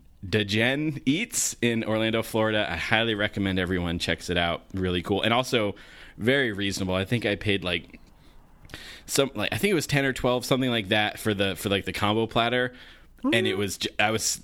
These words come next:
Speaker 1: shocked at how heavy it was when it was handed over to me. So,
Speaker 2: <laughs>
Speaker 1: uh, definitely your kind of meal, Paul.
Speaker 2: I, I love it. I, I honestly, when you, when you shared that picture with me, Andy, I was like, "Ooh,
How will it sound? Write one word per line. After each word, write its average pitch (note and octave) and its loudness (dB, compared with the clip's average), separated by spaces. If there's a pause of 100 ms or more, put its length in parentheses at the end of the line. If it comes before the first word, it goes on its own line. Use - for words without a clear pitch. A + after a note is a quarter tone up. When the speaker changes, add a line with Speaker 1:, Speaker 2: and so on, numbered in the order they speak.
(200)
Speaker 1:
shocked - 2
at G2 0
how G#2 2
heavy F#2+ 0
it F#2 -2
was F2 -2
when F#2+ -4
it D#2 -2
was F#2 -4
handed F#2 0
over F#2+ -2
to - -8
me. E2+ -4
So, - 2
Speaker 2:
<laughs> - -6 (680)
Speaker 1:
uh, E2+ -6
definitely G2 0
your F#2+ 0
kind F#2 -2
of F2 -2
meal, D#2+ -2
Paul. E2 -6 (880)
Speaker 2:
I, A#2 -6 (180)
I C#3+ -2
love E3+ 2
it. F3 0
I, F3+ 2
I E3+ 2 (140)
honestly, F3 2
when F3 2
you, F3 0
when E3+ 2
you F3 0
shared E3+ 2
that E3 0
picture D#3+ 2
with D#3+ 0
me, F3 2
Andy, F3 2
I D3+ 2
was C#3+ 0
like, D3 0
"Ooh, E3 2